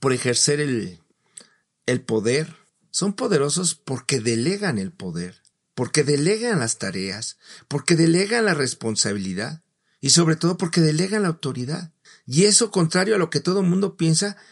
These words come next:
eso empodera al líder y empodera a su gente.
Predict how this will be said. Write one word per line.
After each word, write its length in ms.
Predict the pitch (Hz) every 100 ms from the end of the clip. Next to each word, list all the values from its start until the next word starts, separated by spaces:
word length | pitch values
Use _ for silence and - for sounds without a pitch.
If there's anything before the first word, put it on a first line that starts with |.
| _
eso 300 | - 202 -
empodera 680 | 233 165 151 147 196 294 302
al 160 | 165 123
líder 380 | 233 - 147 - -
y 160 | - 151
empodera 460 | 185 170 185 233 269
a 20 |
su 240 | - 185
gente. 640 | - 202 254 247 185 -